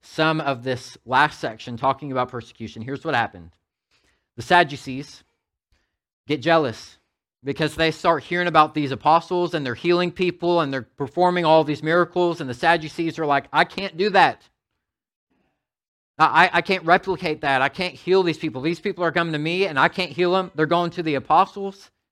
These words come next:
and the apostles are saying, "You're healed," and then they're walking, and they're healed. And so the Sadducees, they get really jealous, and they, they, they can't replicate it. And so they, they call for the apostles to be arrested, and they arrest them.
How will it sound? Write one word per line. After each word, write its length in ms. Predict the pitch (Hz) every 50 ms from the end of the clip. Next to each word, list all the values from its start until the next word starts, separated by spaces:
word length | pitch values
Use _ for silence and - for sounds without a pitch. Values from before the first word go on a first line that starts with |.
| _
and 60 | - 143
the 40 | 143
apostles 460 | 123 - 175 175 170 - 170 147 143
are 60 | 156
saying, 320 | - - 175 156 147 139 131
"You're 100 | 139 139
healed," 360 | - - 180 170 156 143 127
and 140 | 131 131 131
then 260 | 131 135 131 131 123 -
they're 100 | 131 131
walking, 500 | 131 139 151 156 156 - - 120 110 110
and 120 | 110 120
they're 80 | 120 113
healed. 480 | - - 160 165 156 127 107 98 - _ _ _ _ _ _ _ _ _ _ _ _ _ _ _ _ -
And 100 | 123 123
so 100 | - 147
the 100 | 131 127
Sadducees, 680 | - - 160 147 160 143 139 127 - 151 143 131 120
they 100 | - 143
get 160 | 131 147 147
really 180 | 151 147 147 139
jealous, 560 | 131 143 156 160 156 139 117 - - - _ _ _ _ _ _ _ _ _ _ _ _ _ _ _ _ _ _ _ _ _ _ _ -
and 100 | 139 151
they, 340 | 147 143 139 135 120 - _ _ _ _ _ _ _ _ _ -
they, 240 | 135 135 131 127 - -
they 100 | 131 123
can't 320 | - - 156 143 - -
replicate 520 | 135 131 127 - - 110 - 110 107 98
it. 80 | 101 98
And 140 | - 127 120
so 160 | - 151 139
they, 300 | 123 131 131 127 123 117 120 _
they 100 | 113 117
call 300 | 110 _ - 135 139 139
for 200 | 135 - - 135
the 120 | 120 120 117
apostles 760 | 117 - - 113 113 113 - - 107 101 98 - - - _ _
to 80 | - 113
be 200 | 95 110 107 107
arrested, 440 | 101 107 120 123 120 - 123 107 92
and 80 | 101
they 80 | 101 104
arrest 320 | 107 123 143 156 - -
them. 160 | - 71 _